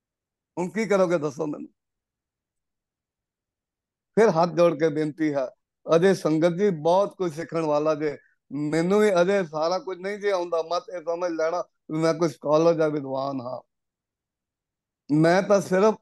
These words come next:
ਆਪ ਜੀ ਨੂੰ ਅਵੇਅਰ ਕਰ ਰਿਹਾ ਹਾਂ। ਮੈਨੂੰ ਅੱਜ ਤੋਂ ਪੰਜਾਹ ਸਾਲ ਪਹਿਲਾਂ ਇੱਕ ਵੀਰ ਮੇਰੇ ਸੀਨੀਅਰ ਨੇ ਅਵੇਅਰ ਕੀਤਾ ਸੀ, ਜਿਹੜੇ ਜਪਜੀ ਸਾਹਿਬ ਔਰ ਰਹਿਰਾਸ ਸਾਹਿਬ ਦਾ ਪਾਠ ਕਰਦੇ ਨੇ, ਸੋਦਰ ਦਾ ਪਾਠ ਕਰਦੇ ਨੇ,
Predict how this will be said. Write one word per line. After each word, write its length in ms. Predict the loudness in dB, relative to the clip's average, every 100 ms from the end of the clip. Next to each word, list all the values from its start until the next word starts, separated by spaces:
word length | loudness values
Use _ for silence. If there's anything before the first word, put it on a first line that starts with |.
| 2
ਆਪ 260 | 2 2
ਜੀ 120 | -2 -2
ਨੂੰ 320 | -4 -4 -4
ਅਵੇਅਰ 340 | 0 0 -2
ਕਰ 260 | -4 -6 -4
ਰਿਹਾ 320 | -4 -4 -4
ਹਾਂ। 340 | -6 -14 _ _ _ _ _ _ _ _ _ _ -4
ਮੈਨੂੰ 360 | 0 2 2
ਅੱਜ 80 | 0
ਤੋਂ 180 | 0 -4
ਪੰਜਾਹ 420 | -4 -4 0 0
ਸਾਲ 240 | 0 -4 -4
ਪਹਿਲਾਂ 380 | -4 -4 -4
ਇੱਕ 280 | -4 -6 -6
ਵੀਰ 280 | -4 0 0
ਮੇਰੇ 340 | 2 0 0
ਸੀਨੀਅਰ 420 | -4 -4 -2 -2 -2
ਨੇ 120 | -4
ਅਵੇਅਰ 280 | -6 -6 -6
ਕੀਤਾ 380 | -12 -6 -4
ਸੀ, 180 | -4 -6 -10 _ _ _
ਜਿਹੜੇ 400 | -2 2 2 0 -4 -4
ਜਪਜੀ 380 | -2 -2 -4 -4
ਸਾਹਿਬ 320 | -2 -2 -2
ਔਰ 420 | -2 0 0 -2
ਰਹਿਰਾਸ 400 | -4 -4 -4 -6 -8
ਸਾਹਿਬ 180 | -6
ਦਾ 120 | -4 -6
ਪਾਠ 340 | -6 -6 -6
ਕਰਦੇ 300 | -4 -4 0
ਨੇ, 120 | 0 -2 _ _
ਸੋਦਰ 460 | _ -2 0 4 2
ਦਾ 140 | 2
ਪਾਠ 320 | 0 0 -2 -2
ਕਰਦੇ 340 | -8 -4 -2 -2
ਨੇ, 160 | -4